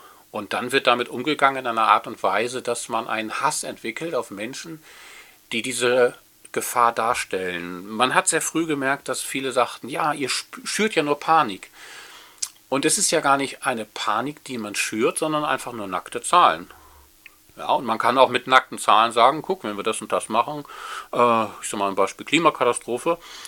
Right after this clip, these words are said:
da weißt du, in ungefähr fünfzig Jahren werden deine Kinder stark hungern. Das ist jetzt doof, aber das sagen die Zahlen. Du musst dagegen das machen. So, und das ist für manche was? Panik?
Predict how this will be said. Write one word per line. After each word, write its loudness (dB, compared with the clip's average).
da 4
weißt 4
du, 0
in -2
ungefähr -6
fünfzig -10
Jahren 4
werden -4
deine -6
Kinder -2
stark 0
hungern. -4
Das -12
ist -16
jetzt -12
doof, -4
aber -2
das -4
sagen 4
die -6
Zahlen. 2
Du -10
musst -10
dagegen -2
das -2
machen. -8
So, 0
und 2
das 8
ist -6
für -6
manche -6
was? 4
Panik? 2